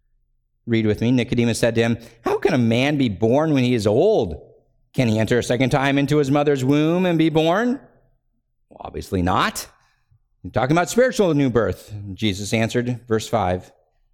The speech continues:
"Truly, truly, I say to you, unless one is born of water and the Spirit," that's Ezekiel thirty-six language,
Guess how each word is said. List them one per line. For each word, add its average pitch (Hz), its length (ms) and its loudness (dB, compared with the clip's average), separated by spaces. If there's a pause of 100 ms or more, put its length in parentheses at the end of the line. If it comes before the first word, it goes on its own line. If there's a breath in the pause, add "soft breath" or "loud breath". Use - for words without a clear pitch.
(300)
"Truly, 127 480 0
truly, 107 400 0
I 98 80 0
say 95 260 -2
to 87 80 -6
you, 82 440 -8 (680)
unless 120 480 0
one 107 400 0
is 110 180 -6
born 110 380 -2
of 101 240 -6
water 110 640 -2
and 104 240 0
the 95 60 0
Spirit," 110 640 -4
that's - 200 -20
Ezekiel 95 540 -6
thirty-six 110 540 -8
language, 95 540 -8